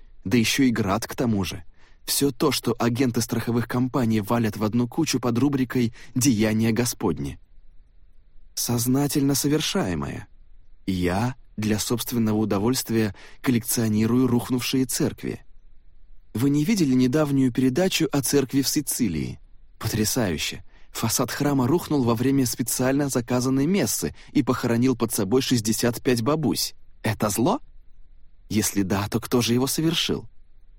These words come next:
Если он там наверху, он просто наслаждается подобными деяниями, офицер Старлинг. И тиф, и лебеди от одного Творца. Я не могу найти вам объяснение, доктор Лектор,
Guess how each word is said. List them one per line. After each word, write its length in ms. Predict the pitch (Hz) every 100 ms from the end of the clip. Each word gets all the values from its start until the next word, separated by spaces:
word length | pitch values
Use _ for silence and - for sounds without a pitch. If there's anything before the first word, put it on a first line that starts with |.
| - -
Если 420 | 95 120 - 135 -
он 460 | 165 143 101 80 73 - -
там 220 | 131 110
наверху, 540 | 110 127 - 98 71 - - - - - -
он 260 | 170 139 110
просто 280 | 135 -
наслаждается 720 | 135 123 123 113 143 160 - 139
подобными 520 | 131 131 131 135 135
деяниями, 720 | 143 170 101 80 76 71 82
офицер 360 | - 135 143 -
Старлинг. 580 | - 87 67 65 - - - - -
И 140 | 113
тиф, 300 | - 127 -
и 40 | 110
лебеди 540 | 104 135 127 - - -
от 160 | 104
одного 320 | 110 110 101 110
Творца. 480 | 135 151 - 120 - - - - - - - - - - - -
Я 240 | 107 110
не 140 | 117
могу 260 | 120 131 143
найти 340 | 120 107 -
вам 160 | 113 110
объяснение, 680 | 104 110 127 160 135 90 90
доктор 360 | 95 - 101
Лектор, 380 | 95 82 - 82